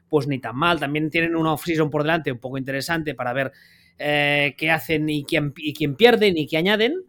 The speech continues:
Pero bueno, la verdad es que, que hayan perdido este partido, no, yo creo que no sorprende, yo diría que a nadie, ¿no?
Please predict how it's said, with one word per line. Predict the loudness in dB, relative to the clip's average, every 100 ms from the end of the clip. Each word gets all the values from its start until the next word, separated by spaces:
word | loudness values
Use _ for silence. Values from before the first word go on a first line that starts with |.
| _ _ _ _ -2
Pero | 0
bueno, | 0 -2 -8 -8
la | -2
verdad | 0 0
es | -2
que, | -2 -2 -4 -10
que | -4 2
hayan | 2 6
perdido | 6 6
este | 4 2
partido, | 2 0 0 2
no, | 0
yo | -4 -2
creo | -2 0
que | -2
no | -2 -6
sorprende, | -8 -8 -6 -6 -2 -2 -4 _ _ _ _ -18
yo | -12
diría | -10 -6 -6
que | -2
a | -2
nadie, | 0 -2 -4
¿no? | -8 -8